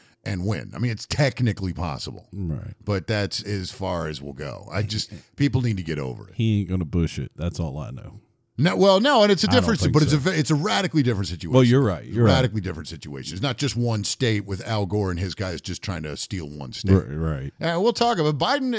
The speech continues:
Speaker 1: The, the Democrats pulled one off here. I give them credit for that. It's terrible.
Speaker 2: Mm-hmm.
Speaker 1: It's a terrible, terrible thing, but we'll get into that in a, in a little while here.
Speaker 2: All right.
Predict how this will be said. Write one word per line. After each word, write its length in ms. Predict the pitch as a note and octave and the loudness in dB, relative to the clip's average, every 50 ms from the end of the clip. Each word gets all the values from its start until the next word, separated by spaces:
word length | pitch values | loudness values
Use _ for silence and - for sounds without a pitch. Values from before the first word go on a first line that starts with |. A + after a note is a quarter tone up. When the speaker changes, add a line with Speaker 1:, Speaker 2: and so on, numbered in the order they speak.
| E3 C3+ | -6 -4
Speaker 1:
The, 180 | B2 C#3 C3 A#2 - - - - - _ | -4 -2 -4 -4 -6 -12 -20 -20 -20 _
the 120 | - B2 B2 | -2 -2 2
Democrats 460 | A#2 E3+ G#3 A3 - G3 G3 F3 - | 2 2 2 2 2 2 2 2 2
pulled 240 | - C#3+ F3 F3+ D#3 | 0 0 0 0 0
one 140 | D#3+ E3 D3+ | 0 0 0
off 200 | D3 D3+ D3 - | -2 -4 -6 -6
here. 200 | D#2+ G#1 - - - | -10 -10 -10 -12 -6
I 120 | G2+ A2+ A#2 | -4 -2 -2
give 340 | A2 A#2 B2+ A2+ A#2 C3+ | 0 -2 -2 -2 -2 0
them 100 | C3+ C3 | 0 0
credit 240 | G#2+ B2 C3 C3 A#2 | 0 0 0 0 0
for 60 | F2+ | -2
that. 220 | G2 E2 C2 C2+ G2 | -4 -4 -4 -4 -4
It's 120 | A2 - | -4 -4
terrible. 560 | - - C3+ F3+ A3+ G#3 A#2 F2 G2+ D3+ D#3+ - _ _ - | -2 -2 -2 0 0 0 -2 -2 -6 -10 -12 -14 _ _ -14
Speaker 2:
Mm-hmm. 120 | - D2 F#2 | -10 -4 -2
Speaker 1:
It's 120 | G#2+ E2+ G2 | 0 0 0
a 140 | F2+ E2+ | -2 -4
terrible, 400 | D2+ - A2+ A2+ A#2+ B2 G#2 G2 | -6 -2 -2 -2 0 -2 -2 -4
terrible 280 | F2 - G2 G2 F#2 F#2 | -4 -4 -6 -6 -4 -4
thing, 220 | F#2 A#2 G#2+ F#2 | -4 -4 -4 -2
but 220 | E2+ F2 E2+ E2+ F#2+ | -4 -4 -4 -6 -4
we'll 160 | G2+ A#2 B2 | -6 -6 -4
get 160 | A#2+ C3 B2+ | -2 0 2
into 180 | B2 A#2+ G#2 D#2+ | 2 2 2 0
that 240 | C2 A#1 G1+ G#1 A#1 _ | -4 -8 -12 -16 -18 _
in 160 | D2+ D2+ C#2+ | -14 -12 -10
a, 180 | C#2 C2+ B1+ B1+ - | -10 -10 -12 -10 -10
in 60 | E2+ | -10
a 40 | D#2 | -10
little 220 | C#2+ C#2+ C2+ B1 A#1 | -10 -10 -12 -12 -12
while 360 | B1 B1 A#1 A1 A1 G#1+ G#1 | -12 -12 -12 -12 -14 -16 -16
here. 340 | - D2+ D2 B1 G#1 G1+ G1+ G1+ _ _ _ - - D#2+ | -12 -12 -12 -12 -12 -16 -20 -20 _ _ _ -8 -6 -4
Speaker 2:
All 60 | D2+ | -4
right. 240 | D2+ D2+ E2+ A2+ | -4 -2 -2 -4